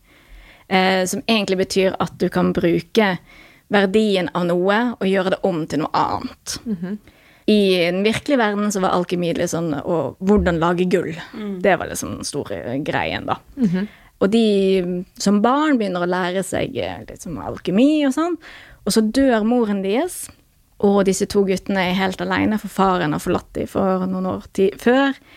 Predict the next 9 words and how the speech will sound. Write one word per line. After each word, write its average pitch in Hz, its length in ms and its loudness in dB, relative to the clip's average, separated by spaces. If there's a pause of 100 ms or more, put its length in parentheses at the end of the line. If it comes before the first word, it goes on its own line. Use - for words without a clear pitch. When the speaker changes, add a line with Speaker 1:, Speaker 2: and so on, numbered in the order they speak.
(600)
Speaker 1:
og 208 420 4 (280)
de 208 180 4
blir 190 340 0
besatt - 680 -4
av 185 300 2 (180)
å 180 340 2
få 185 140 -2
moren 185 400 2
tilbake. - 480 -2